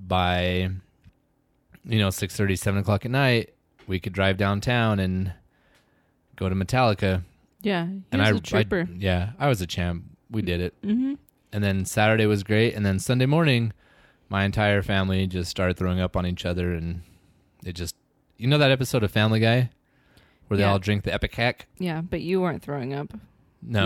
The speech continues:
Speaker 1: No.
Speaker 2: just getting thrown up on.
Speaker 1: Yes.
Speaker 2: Not by me,
Speaker 1: No.
Speaker 2: just by the baby.
Speaker 1: Yes.
Speaker 2: Yeah, it was awful. I remember looking at the clock,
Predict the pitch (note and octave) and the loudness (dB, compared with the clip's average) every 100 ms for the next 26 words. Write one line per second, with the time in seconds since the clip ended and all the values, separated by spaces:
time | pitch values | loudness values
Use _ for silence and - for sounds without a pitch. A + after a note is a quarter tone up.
0 | F#2 F2 - D#3+ C#3+ - D3+ D3 C#3+ C#3+ | 4 2 -2 -4 -6 -6 -4 -4 -2 -4
1 | C#3 G#2+ F2+ F2 - - F3 C3+ C#3+ C#3+ | -2 -4 -6 -8 -10 -4 -2 -2 -4 -4
2 | C#3 C#3+ F3+ A2 G2 E2+ E2+ D#2 D2+ F2+ | -2 -4 -4 0 0 0 -2 -6 -4 -4
3 | F2 G2+ G2+ E2+ E2+ - _ _ _ _ | -4 -2 -2 -2 -6 -16 _ _ _ _
4 | _ _ _ _ _ _ - D3+ C#3+ E3+ | _ _ _ _ _ _ -8 -6 -2 -4
5 | E3 D#3 D#3+ C#3+ C#3+ D#3+ - _ - - | -2 -4 -4 -4 -4 -6 -14 _ -8 -2
6 | F3 F#3+ F#3 F#3 F3 F3 F3+ F3+ E3+ E3 | 0 2 0 0 0 -2 0 -2 -2 -4
7 | E3 - E3 D#3 D#3+ - | -6 -4 -2 0 -2 -6